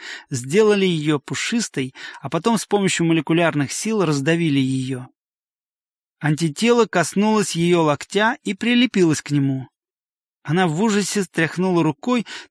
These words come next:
так, что дёрнулась и задела колонну. Но антитело не стряхнулось. К нему присоединилось второе. Они искусно слепились друг с другом,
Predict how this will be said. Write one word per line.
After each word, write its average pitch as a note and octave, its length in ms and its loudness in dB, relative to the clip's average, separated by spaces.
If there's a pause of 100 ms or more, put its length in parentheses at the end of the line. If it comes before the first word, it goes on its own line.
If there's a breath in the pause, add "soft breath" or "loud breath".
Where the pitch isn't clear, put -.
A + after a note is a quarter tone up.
так, G#3+ 220 -2
что - 240 -2
дёрнулась G3+ 800 0
и E3 100 -4
задела D#3 420 2
колонну. C#3 640 0 (800 soft breath)
Но D#3 140 4
антитело E3+ 580 2
не A#3 140 4
стряхнулось. D3+ 800 -2 (580)
К - 100 -8
нему D3 300 4
присоединилось F3 800 2
второе. C3+ 680 -4 (480 loud breath)
Они E3 260 4
искусно F#3 480 0
слепились F#3+ 640 0
друг F3 260 0
с D3+ 40 -2
другом, F#3 480 2